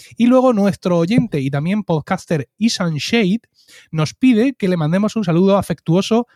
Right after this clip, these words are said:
a su amigo y también oyente de este podcast, Raguenó, con el que al parecer, según me indican, no puede quedar para Pod Nights, encuentros nocturnos podcasteriles,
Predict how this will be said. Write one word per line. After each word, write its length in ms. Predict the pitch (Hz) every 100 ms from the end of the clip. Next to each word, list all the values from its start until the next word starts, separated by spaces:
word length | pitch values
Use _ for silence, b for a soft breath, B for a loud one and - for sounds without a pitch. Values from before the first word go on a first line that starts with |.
| _
a 180 | - 269
su 220 | - 220
amigo 400 | 160 240 220 247 -
y 160 | 254
también 300 | 240 135 185
oyente 320 | 165 165 196
de 60 | 139
este 160 | 143 175
podcast, 420 | 170 - 202 - -
Raguenó, 560 | 151 143 143 247 285 - B B B
con 220 | 240 226
el 120 | 240
que 120 | 220
al 100 | 208
parecer, 400 | 196 175 202 208
según 220 | 180 151
me 60 | 170
indican, 320 | 180 190 190
no 160 | 214 226
puede 280 | 214 196 185
quedar 300 | 170 175 185
para 240 | 165 143
Pod 320 | 139 190 175 175
Nights, 480 | 190 175 220 -
encuentros 420 | 120 113 143 143 139
nocturnos 480 | 127 - 170 135 -
podcasteriles, 760 | 127 - 156 196 165 160 -